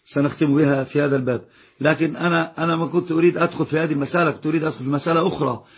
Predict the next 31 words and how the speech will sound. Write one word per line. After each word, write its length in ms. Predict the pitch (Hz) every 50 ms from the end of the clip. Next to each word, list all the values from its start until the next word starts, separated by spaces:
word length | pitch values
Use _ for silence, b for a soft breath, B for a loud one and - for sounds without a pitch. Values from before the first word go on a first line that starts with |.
| b b b -
أنه 360 | 143 147 156 175 175 180 170
يشتريها 480 | 160 135 - - 151 156 185 180 165 147
بأقل 460 | 139 143 135 135 - 202 196 180 165
من 120 | 151 143
قيمتها. 460 | - - 151 147 156 147 - - - _ _ _ b b b b b b b b b
هو 100 | 143 160
لو 140 | 165 175 180
اشتراها 340 | 165 - - 190 214 214 196
ب-، 240 | 165 151 165 165 151
بقيمتها، 760 | 165 - - 160 160 185 202 196 180 190 190 190 185 185 b b b b b
النظر 380 | 139 151 175 214 226 208 208 175
فيها 300 | - - 208 196 190 165
حتى 280 | 127 - 143 - 160 147
نقول 280 | 147 - - 190 175
تجوز 260 | 139 160 170 185 151
أو 80 | 160 147
لا 100 | 156 160
تجوز. 500 | 147 - 143 139 156 156 143 117 - b b b b b b b
هل 420 | - 123 175 208 220 220 202 180
الشهادة 600 | - 135 - - - 170 165 196 214 202 180 175
هذه 140 | 180 160 160 - -
سلعة 420 | 190 196 185 160 165 175 180 - _ _ _ _ _ _ _ _ -
تعتبر 500 | 151 139 135 - 190 185 170 165 147 -
من 140 | - 160 165
السلع 480 | 147 - - 180 175 175 - - - _ _ _ _ _ _ - -
أم 160 | 185 220 214
هو 220 | 208 214 214 214 208
مال؟ 320 | 220 226 214 170 127 117 - _ _ _ _ _ _ _ _ _ _ _ _ _ _ _ _ _ _ _ _ _
هذا 260 | - 180 214 226 226
التوصيف 380 | 214 - - 175 143 - 214 170
الشرعي. 460 | 156 - - 202 175 160 127 123 113